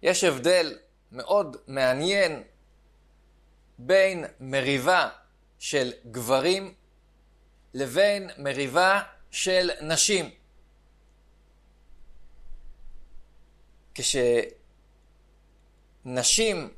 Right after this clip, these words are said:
רבות, יש ריב ביניהם,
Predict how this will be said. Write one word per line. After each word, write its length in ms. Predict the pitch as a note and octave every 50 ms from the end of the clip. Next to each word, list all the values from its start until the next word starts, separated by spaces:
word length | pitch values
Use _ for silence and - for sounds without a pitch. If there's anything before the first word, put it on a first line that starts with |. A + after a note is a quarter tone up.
| -
רבות, 720 | A2 A2+ C3 B2 A2 D#3 F3+ G3 F3+ - - - - - - - - _ _ _ _ _ _ _ _ _ _ _ _ _ _ _ _ _ _ _ _ _ _ -
יש 400 | C3 D3+ D#3+ D#3 - - - - B2
ריב 460 | A#2 C#3+ G3 A#3 A#3 F3+ C3 A2+ G#2+ - _
ביניהם, 580 | - A2 C#3 C#3 C#3 C3+ B2+ B2+ C3 C3+ C#3